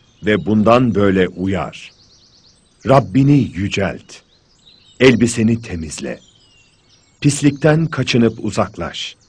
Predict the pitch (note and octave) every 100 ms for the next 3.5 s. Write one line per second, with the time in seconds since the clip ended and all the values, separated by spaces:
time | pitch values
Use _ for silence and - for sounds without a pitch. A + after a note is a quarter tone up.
0 | _ _ _ _ - - C3 C#3+ F3+ D#3+
1 | D3+ - A2+ B2+ A2+ B2 G2+ G#2+ A2+ C3
2 | B2+ A2 A2+ G2 - A2 G#2+ F#2+ F#2+ -
3 | F#2+ - G2 -